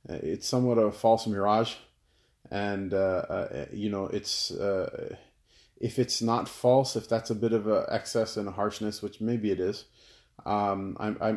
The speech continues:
I would, I would, I, you know, I, if someone were to say that, you, you know, that's excessive, I, I, I would give due consideration to that, that claim. But the problem is this, is even if that reconciliation is happening, it's, like, very little, it's, like, too little, too late,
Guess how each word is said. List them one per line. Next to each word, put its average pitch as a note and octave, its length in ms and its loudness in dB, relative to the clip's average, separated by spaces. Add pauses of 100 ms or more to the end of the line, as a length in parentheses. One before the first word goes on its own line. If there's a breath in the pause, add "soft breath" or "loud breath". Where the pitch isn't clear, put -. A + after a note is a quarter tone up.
I A2 100 0
would, G#2+ 280 -4
I G#2+ 100 0
would, G2 560 -4
I, - 260 -8
you A2+ 120 -2
know, G2+ 120 -4
I, F#2 180 -6
if G2+ 140 -8
someone G#2+ 300 -2
were G#2 120 0
to G#2 80 -4
say G#2 160 -4
that, F#2+ 160 -4
you, G2 140 -6
you F#2+ 100 -6
know, G2 140 -4
that's G2+ 200 -6
excessive, G2+ 520 -4
I, G2 80 2
I, G#2 280 -2
I G#2 160 -2
would G2+ 320 -6
give G2 300 -2
due G#2 100 -4
consideration G2 720 -4
to F2+ 100 -8
that, F#2 320 -6 (440 soft breath)
that - 220 -6
claim. G2+ 380 -4 (460 soft breath)
But A2 460 2
the A2+ 80 0
problem C#3 460 4
is A#2 140 2
this, C3 200 0
is A2 180 -4
even C3 240 2
if B2+ 120 -2
that - 140 0
reconciliation A#2 840 0
is G2+ 140 -4
happening, G2 440 -4
it's, - 220 -4
like, A2+ 180 0
very G#2+ 520 2
little, G2+ 420 2
it's, - 160 -4
like, G2+ 240 -4
too A#2+ 180 -4
little, G#2+ 300 0
too A2+ 260 -2
late, A2+ 340 2